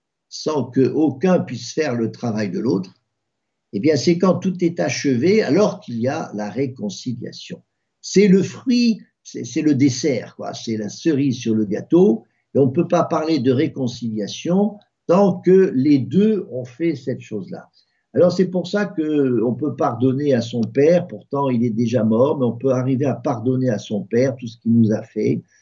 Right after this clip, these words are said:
pardonner à sa mère, alors qu'elle n'est plus là ou qu'elle est devenue, euh, je sais pas, Alzheimer, et cetera. Eh bien, faisons ce travail, pardonnons à ceux qui nous ont fait du mal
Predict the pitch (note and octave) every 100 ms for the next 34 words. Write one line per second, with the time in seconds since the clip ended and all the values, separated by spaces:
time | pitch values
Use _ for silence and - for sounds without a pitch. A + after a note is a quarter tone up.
0 | _ _ - C3 A#2 B2+ B2 C3 A#2 A#2+
1 | A2+ G#2 A2 B2+ - - - _ _ -
2 | _ - B2+ C3+ C3+ C3+ C3+ C3+ C3 B2
3 | A2 A#2+ C#3+ C#3+ A#2 B2 A#2 G#2 G#2+ B2
4 | B2 B2+ B2 A2+ A2+ A2 A2+ G#2+ A2 F#2
5 | - G2 A2+ B2 G#2 B2 A2+ A#2+ B2+ B2
6 | - - G#2+ A2+ C#3 - _ _ _ B2
7 | C3 E3+ C3+ - _ - F#3 C#3 F#3+ F3
8 | - C3+ - C#3 C3 B2+ A2 - F3+ G3
9 | A#2 B2+ D#3+ D#3 F#3 F#3+ F3 A2 A2+ A#2
10 | C#3 B2 C3 B2 A2+ A#2 A2+ A2+ F#2+ F#2+
11 | G2 G2+ F#2 D#2